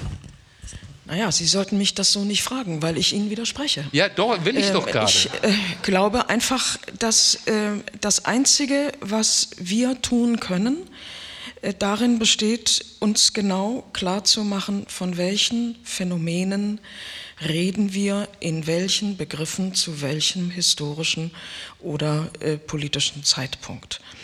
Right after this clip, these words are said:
Speaker 1: Da waren wir vorhin schon mal. Äh, äh, und Herke hat, äh, mit Verweis auf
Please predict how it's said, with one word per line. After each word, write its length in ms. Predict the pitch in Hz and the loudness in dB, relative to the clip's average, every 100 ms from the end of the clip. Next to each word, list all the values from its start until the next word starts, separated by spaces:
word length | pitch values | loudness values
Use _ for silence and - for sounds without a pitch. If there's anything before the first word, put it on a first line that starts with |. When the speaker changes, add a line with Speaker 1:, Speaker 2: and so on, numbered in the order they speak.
| - - | -16 -8
Speaker 1:
Da 160 | 156 165 | -4 2
waren 180 | 180 | 2
wir 80 | 160 | 2
vorhin 320 | - 117 139 | 0 -4 -4
schon 220 | - - - | -4 -4 -8
mal. 180 | - - - - - - - - | -12 -14 -18 -18 -14 -12 -8 -4
Äh, 160 | 147 139 | -2 -2
äh, 120 | - - - - - 60 - - - - | -6 -12 -14 -12 -12 -14 -18 -20 -18 -8
und 520 | 139 139 - - - | -6 -6 -2 -2 -2
Herke 500 | - 147 151 170 160 | -4 -4 -2 -2 -2
hat, 380 | 156 156 - - | -2 0 0 -2
äh, 120 | - 165 | -2 -2
mit 240 | 165 165 | 0 0
Verweis 760 | - 147 156 180 196 - - | 0 0 2 4 6 4 4
auf 360 | - 180 175 - | 2 0 0 -4